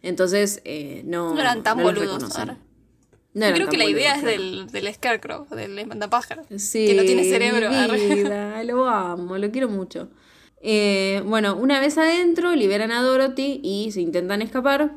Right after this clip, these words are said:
Speaker 1: Pero bueno, nada, la bruja aparece con más soldados y como que decís, "Uy, la puta madre, ¿ahora cómo salen? ¿Y ahora quién
Speaker 2: ¿Quién nos salvará
Speaker 1: ¿Y ahora
Speaker 2: ahora?
Speaker 1: quién podrá ayudarnos?".
Speaker 2: <laughs> Eso.
Speaker 1: La bruja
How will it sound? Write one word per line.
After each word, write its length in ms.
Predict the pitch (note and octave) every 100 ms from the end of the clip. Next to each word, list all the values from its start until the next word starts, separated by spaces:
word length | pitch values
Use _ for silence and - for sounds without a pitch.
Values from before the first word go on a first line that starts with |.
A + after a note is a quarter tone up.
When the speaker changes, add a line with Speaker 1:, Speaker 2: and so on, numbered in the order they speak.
| -
Speaker 1:
Pero 200 | F3 E3
bueno, 220 | E3+ D#3+
nada, 380 | D#3+ D#3+ C#3+ B2
la 140 | D3+
bruja 260 | E3+ F3+ F#3+
aparece 320 | F#3+ G3 G3
con 160 | F#3+ F#3+
más 160 | G3 G3+
soldados 560 | A#3 A3+ G#3 A3+ A3+
y 340 | F#3 D#3 D3+ D3+
como 160 | D#3 D3+
que 60 | C3+
decís, 280 | D#3+ F3
"Uy, 140 | G3+ F#3
la 160 | D3+
puta 220 | D3+ F3 F3+
madre, 380 | F3+ F3+ D#3+ C#3+
¿ahora 240 | E3 F#3+
cómo 240 | F#3+ F3+ F#3
salen? 540 | - F#3 E3+ D3+ E3 - -
¿Y 60 |
ahora 220 | F3+ G#3+ G#3
quién 760 | G3+ G3+ G3 F3+ F3 E3 D#3 - -
Speaker 2:
¿Quién 140 | C4
nos 160 | B3 B3+
salvará 360 | C4 A3 G3+ G#3
Speaker 1:
¿Y 20 |
ahora 220 | G#3+ A3
Speaker 2:
ahora? 160 | G#3+ A3
Speaker 1:
quién 180 | A3 G#3
podrá 240 | G3+ F#3+
ayudarnos?". 600 | F#3+ G3 G3 F#3 F3 E3+ D#3+
Speaker 2:
<laughs> 60 |
Eso. 180 | - - - _ _ _ _ - -
Speaker 1:
La 180 | - A#3
bruja 580 | B3+ E4+ D#4+ C#4+ C4